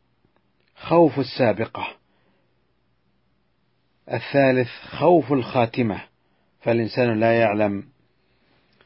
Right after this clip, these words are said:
ما يختم له به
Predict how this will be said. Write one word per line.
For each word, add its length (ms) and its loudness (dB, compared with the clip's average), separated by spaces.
ما 240 2
يختم 760 -2
له 320 0
به 180 -4